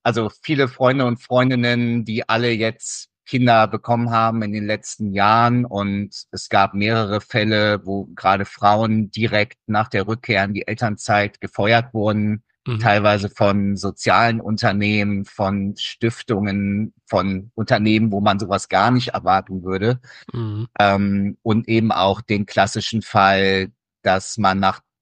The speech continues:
Speaker 1: der Rückkehr eben keine gleichwertige Position bekommen hat,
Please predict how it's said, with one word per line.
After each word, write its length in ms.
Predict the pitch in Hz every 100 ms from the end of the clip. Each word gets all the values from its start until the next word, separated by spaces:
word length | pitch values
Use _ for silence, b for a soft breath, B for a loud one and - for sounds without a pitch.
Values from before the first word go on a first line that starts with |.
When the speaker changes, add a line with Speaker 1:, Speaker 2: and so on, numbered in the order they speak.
| -
Speaker 1:
der 160 | 104 95
Rückkehr 500 | 98 - 104 92 -
eben 400 | 98 95 92 92
keine 340 | - 101 107 95
gleichwertige 680 | 98 104 - 101 98 104 101
Position 640 | 110 101 - 117 107 104
bekommen 420 | 98 107 98 101
hat, 240 | 95 95